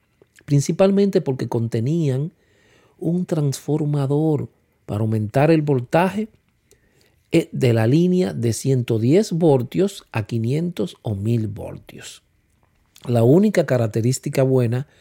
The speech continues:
es que podrían montarse sobre ruedas y empujarse por el pasillo de una parte del hospital a otra. No se salvarían muchas vidas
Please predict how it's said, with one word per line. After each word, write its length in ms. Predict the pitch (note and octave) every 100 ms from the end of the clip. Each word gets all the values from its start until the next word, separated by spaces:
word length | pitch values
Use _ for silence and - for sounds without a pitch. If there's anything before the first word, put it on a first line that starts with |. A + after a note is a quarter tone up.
| _ - - -
es 220 | E3+ F#3
que 120 | F#3+
podrían 440 | F#3 D#3 C#3 E3 F3+
montarse 720 | F3+ E3 D3 E3 E3+ F3 E3+
sobre 300 | D3 A#2+ A#2
ruedas 580 | A2+ B2 A2+ A#2 C#3 - -
y 160 | D#3+
empujarse 680 | F#3+ F#3 F3+ E3 D3+ D3 D#3
por 160 | C#3+ C3
el 100 | B2+
pasillo 680 | B2 A#2+ - C3+ B2+ A#2+ B2
de 160 | A#2+
una 320 | C3 E3 D#3 C#3
parte 320 | C#3+ D3 C#3
del 100 | B2
hospital 560 | A#2 A#2 A2 A#2+ B2 -
a 140 | F#2+
otra. 500 | F#2 F#2 E2+ - - _ _ _ _ _ _ _ _ _ - _
No 300 | B2 C#3 G3
se 160 | F#3+ D#3+
salvarían 540 | C#3 B2+ A#2 C3+ D3+
muchas 420 | C3+ F3 - G#3
vidas 480 | F#3+ F3+ D3 F3+ -